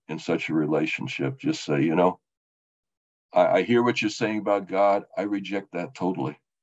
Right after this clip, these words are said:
But let me tell you a story about God that may blow your mind," and tell the story of the foot washing, and then how Jesus ends up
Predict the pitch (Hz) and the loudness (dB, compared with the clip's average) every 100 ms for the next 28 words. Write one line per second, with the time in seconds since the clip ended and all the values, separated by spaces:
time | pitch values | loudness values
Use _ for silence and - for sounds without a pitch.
0 | _ _ _ _ _ 98 139 156 - 135 | _ _ _ _ _ 2 4 4 4 4
1 | 120 98 - - 120 80 85 80 76 - | 4 2 -2 -2 0 0 0 0 -2 -2
2 | 67 50 - _ _ _ - 69 82 80 | -2 -2 -6 _ _ _ -10 -8 -4 -2
3 | 85 90 85 80 82 87 78 76 - _ | 0 2 2 0 -4 -6 -6 -12 -16 _
4 | _ _ _ _ _ - 98 95 95 - | _ _ _ _ _ -2 4 6 4 4
5 | 95 98 95 90 90 101 - 82 71 - | 4 6 4 2 -2 -4 -6 -4 -4 -4
6 | 151 139 _ _ _ _ _ _ _ _ | -8 -10 _ _ _ _ _ _ _ _
7 | 82 80 85 85 80 80 90 85 87 80 | -2 0 0 2 0 2 4 4 2 0
8 | 78 76 78 80 76 | 2 0 0 0 0